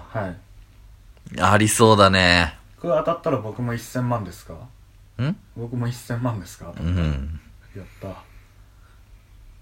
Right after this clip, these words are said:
Speaker 2: オズワルドマジありそうだわ。面白いよね、オズワルドね。じゃあ僕もいいですか？
Speaker 1: はい。
Speaker 2: 敗者復活、金属バット。
Speaker 1: はい。
Speaker 2: まあ、敗者復活、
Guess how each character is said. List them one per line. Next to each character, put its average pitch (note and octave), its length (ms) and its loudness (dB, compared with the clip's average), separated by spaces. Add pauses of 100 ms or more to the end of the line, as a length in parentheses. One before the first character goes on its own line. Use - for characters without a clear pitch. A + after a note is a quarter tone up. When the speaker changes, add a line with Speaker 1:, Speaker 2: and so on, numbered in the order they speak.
(320)
Speaker 2:
オ C3+ 140 2
ズ D3+ 160 2
ワ D3+ 120 8
ル B2 100 2
ド G#2+ 80 2
マ A#2 160 4
ジ A#2+ 120 2
あ G2+ 80 4
り G#2 80 2
そ A2 200 2
う G2 40 4
だ F#2 60 4
わ。 D#2 360 0 (1700)
面 G2+ 100 -4
白 A#2+ 340 0
い G#2+ 80 2
よ F#2+ 160 2
ね、 E2+ 200 -2
オ E2+ 160 -2
ズ E2 180 -8
ワ D2+ 100 -2
ル D2+ 80 -6
ド D#2 140 -8
ね。 - 160 -8 (2000)
じ - 100 -10
ゃ E2 40 -4
あ - 20 -4
僕 E2+ 220 -6
も G2+ 80 4
い G2+ 40 4
い - 40 4
で F#2+ 40 2
す - 80 -6
か？ A#1+ 360 -4
Speaker 1:
は G2 160 -10
い。 D#2+ 100 -12 (840)
Speaker 2:
敗 C3 220 4
者 B2 120 4
復 G#2+ 140 2
活、 G2+ 440 2 (520)
金 A#2+ 140 4
属 A2+ 200 4
バ A2 100 10
ッ - 80 -10
ト。 - 240 0 (240)
Speaker 1:
は A#2+ 160 -2
い。 F#2 80 -6 (440)
Speaker 2:
ま G#2+ 100 4
あ、 - 20 -2
敗 E3+ 160 6
者 C3+ 120 4
復 A2 220 0
活、 G2 400 -2